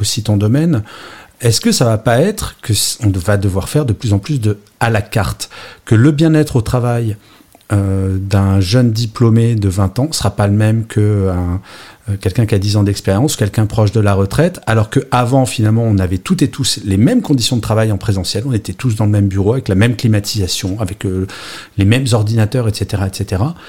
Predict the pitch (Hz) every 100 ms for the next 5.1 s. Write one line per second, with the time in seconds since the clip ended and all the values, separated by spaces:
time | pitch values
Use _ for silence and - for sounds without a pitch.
0 | - - - - - - 110 113 160 156
1 | 110 110 - 101 147 170 107 - 127 127
2 | 104 95 - - 117 117 117 - 127 107
3 | 101 - 104 147 127 104 123 110 110 123
4 | 147 151 - 101 110 123 98 98 135 156